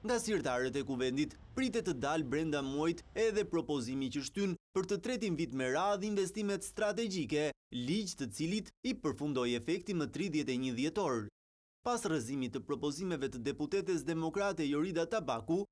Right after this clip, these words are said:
ligjvënësve pritet t'ju vihen përpara në seancat e ardhshme parlamentare edhe nismat ligjore të propozuara nga qeveria për koncesionet dhe tenderët publik.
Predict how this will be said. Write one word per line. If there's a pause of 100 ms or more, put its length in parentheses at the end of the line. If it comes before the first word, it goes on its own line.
(140)
ligjvënësve
pritet
t'ju
vihen
përpara
në
seancat
e
ardhshme
parlamentare
edhe
nismat
ligjore
të
propozuara
nga
qeveria
për
koncesionet
dhe
tenderët
publik.